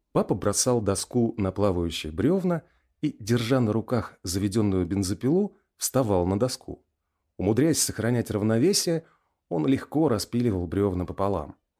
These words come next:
Чтобы пилу не зажимало, мы, дети,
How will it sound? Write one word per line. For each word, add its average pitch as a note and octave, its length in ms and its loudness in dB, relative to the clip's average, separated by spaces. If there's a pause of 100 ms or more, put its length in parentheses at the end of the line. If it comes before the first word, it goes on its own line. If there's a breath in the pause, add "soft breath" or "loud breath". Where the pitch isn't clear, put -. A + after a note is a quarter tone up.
(400)
Чтобы E3+ 340 0
пилу B2+ 280 4
не B2 140 4
зажимало, A#2 760 2 (140)
мы, F#3 460 2
дети, G#2 540 0